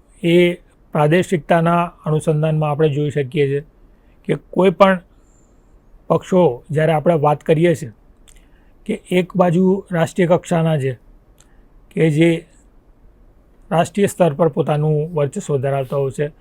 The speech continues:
અને ક્યાંક ને ક્યાંક આપણે ઘણા બધા એવા રાજ્યો જોયા અને કયા ઘણા બધા એવા પ્ર-, પ્રાદેશિકતાના ધોરણે ઉત્પન્ન થતા એવા પક્ષો પણ જોયા છે. તો આ દરેક, અ, વસ્તુ જે છે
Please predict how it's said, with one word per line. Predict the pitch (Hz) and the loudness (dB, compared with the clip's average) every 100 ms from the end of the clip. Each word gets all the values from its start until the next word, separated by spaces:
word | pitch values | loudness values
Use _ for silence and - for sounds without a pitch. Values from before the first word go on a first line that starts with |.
| - _ - | -20 _ -6
અને | 180 165 | -6 -4
ક્યાંક | 214 208 180 | 0 2 2
ને | 185 | 0
ક્યાંક | 151 156 - - - - - | 2 0 -2 -16 -20 -16 -10
આપણે | 147 185 | 0 2
ઘણા | 160 175 | 4 2
બધા | 185 175 180 | 2 2 4
એવા | 175 170 | 4 2
રાજ્યો | 151 139 143 | 0 0 -2
જોયા | 139 143 143 - _ _ | -2 -2 -4 -14 _ _
અને | 147 156 | -4 -2
કયા | 165 170 180 160 - - | 0 0 0 -4 -10 -4
ઘણા | 156 165 | 0 2
બધા | 165 170 | 0 2
એવા | 170 170 | 2 0
પ્ર-, | 165 165 185 - _ _ _ _ _ _ _ _ _ _ - | 0 -4 -4 -10 _ _ _ _ _ _ _ _ _ _ -2
પ્રાદેશિકતાના | 156 175 185 165 147 175 175 | 2 2 2 -4 0 0 2
ધોરણે | 160 151 151 147 147 151 - _ | 2 2 2 0 -2 -4 -10 _
ઉત્પન્ન | 156 - 165 165 | -8 -2 -2 -2
થતા | 147 160 | -2 2
એવા | 160 165 | 2 2
પક્ષો | - 147 - 175 | 0 -2 0 2
પણ | 185 147 | 2 0
જોયા | 139 131 | -2 -4
છે. | 131 139 - - - - - | -10 -14 -18 -20 -20 -20 -6
તો | 202 - - | -4 -4 -2
આ | - 202 | 4 4
દરેક, | 214 185 196 - - _ _ _ _ 180 | 4 2 2 0 -10 _ _ _ _ -2
અ, | 156 156 151 170 - | 0 2 0 -4 -2
વસ્તુ | 156 175 - 165 | 0 0 -2 -2
જે | 160 156 | 0 -2
છે | 160 151 | 0 -2